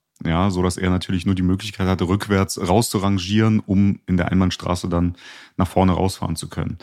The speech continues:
So, und der Beklagte oder die Beklagte, das weiß ich jetzt nicht genau, äh,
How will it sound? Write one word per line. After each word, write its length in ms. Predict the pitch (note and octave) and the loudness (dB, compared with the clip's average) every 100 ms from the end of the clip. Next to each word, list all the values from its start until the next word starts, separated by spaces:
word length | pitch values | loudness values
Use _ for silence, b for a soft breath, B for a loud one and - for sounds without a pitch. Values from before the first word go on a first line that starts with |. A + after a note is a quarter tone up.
| B B - | B B -8
So, 160 | - | -4
und 280 | E2 - F#2 | -2 0 2
der 80 | F#2 | 4
Beklagte 500 | E2 - G2 A2+ A2 | 2 4 2 4 2
oder 160 | F2+ F2+ | 2 2
die 120 | G#2 | 2
Beklagte, 440 | A#2 - A2+ A2 | 0 0 -2 0
das 160 | F#2+ E2+ | -4 -4
weiß 160 | G2+ A2 | -4 -2
ich 60 | |
jetzt 220 | A2 G#2 | -4 0
nicht 180 | A2 G#2 | -2 0
genau, 380 | G2+ G2 G#2 G#2+ B B B B | 2 4 4 2 B B B B
äh, 300 | G2 G2 G2+ | 2 4 4